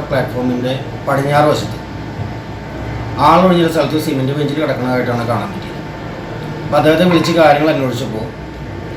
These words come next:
മോളുടെ പഠന ചെലവ് ഓർത്ത്, ഒരേ ഒരു മകളാണ്, ആ മകൾക്ക് ഉള്ള പഠന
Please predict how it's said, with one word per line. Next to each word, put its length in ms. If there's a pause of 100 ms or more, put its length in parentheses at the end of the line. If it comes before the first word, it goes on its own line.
(440)
മോളുടെ 360
പഠന 200 (100)
ചെലവ് 260 (220)
ഓർത്ത്, 260
ഒരേ 220
ഒരു 160
മകളാണ്, 340 (180)
ആ 40 (100)
മകൾക്ക് 360 (200)
ഉള്ള 140 (260)
പഠന 220